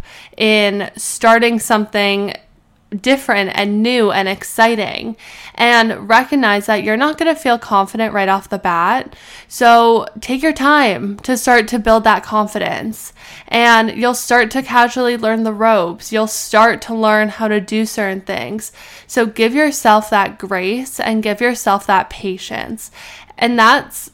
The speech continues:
one of the biggest things I had to learn. Of course, we'll go into more tips and tricks on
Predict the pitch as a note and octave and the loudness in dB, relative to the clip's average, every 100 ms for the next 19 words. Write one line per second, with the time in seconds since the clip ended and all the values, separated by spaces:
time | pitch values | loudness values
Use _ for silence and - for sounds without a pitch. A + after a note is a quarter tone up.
0 | - D4 D#4+ D#4+ D4 A3+ G#3 G#3+ A#3 A3 | -8 0 2 2 0 0 0 -2 -4 -4
1 | A3 G#3 G#3 G3 F#3 F3+ F#3 A3 G#3+ - | -2 -2 -4 -4 -4 -2 -2 -4 -6 -4
2 | A3 A3 C4 A#3 A3+ G#3+ G#3 F#3+ F#3+ - | -2 -2 -2 -2 -2 -2 -2 -4 -4 -6
3 | G#3 - G3+ - F#3+ F#3+ - F#3 | -8 -6 -8 -6 -10 -6 -2 -2